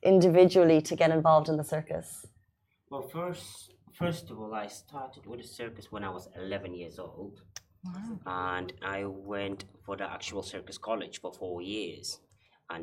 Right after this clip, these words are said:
Speaker 2: there, obviously, they train you for four years for, uh, juggling, acrobatics, gymnastic, history of the circus, even a ballet, everything. And then after that, obviously, when you are finishing, you have to choose an act.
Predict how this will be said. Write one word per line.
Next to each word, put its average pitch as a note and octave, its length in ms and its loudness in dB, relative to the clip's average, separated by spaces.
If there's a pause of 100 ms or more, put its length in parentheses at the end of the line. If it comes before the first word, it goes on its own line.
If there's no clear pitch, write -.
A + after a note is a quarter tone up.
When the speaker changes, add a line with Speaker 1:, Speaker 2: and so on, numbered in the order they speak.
Speaker 2:
there, G2 240 -2
obviously, F2 720 -10
they D#2 140 -12
train F2+ 340 -8
you E2+ 100 -8
for F2 140 -10
four - 320 0
years A2+ 320 -8
for, G2 240 -8 (1120)
uh, F2 40 -10 (120)
juggling, E2+ 360 -8 (340)
acrobatics, - 720 -12 (160)
gymnastic, F2 600 -12 (120)
history - 520 -14
of F#2 140 -16
the E2+ 80 -20
circus, E2 540 -14 (300)
even D#2+ 260 -16
a D#2 40 -16
ballet, F2 440 -12 (160)
everything. A2 440 -10 (560)
And F2 80 -12
then F2+ 120 -8
after - 280 -8 (100)
that, F#2+ 200 -6
obviously, F#2 320 -14
when F#2 240 -10
you F#2+ 180 -10 (120)
are G2 100 -8 (100)
finishing, G2 460 -10 (320)
you F2+ 140 -10
have G2 260 -10
to G#2+ 80 -14
choose F2 300 -12
an F#2+ 120 -10
act. - 380 -10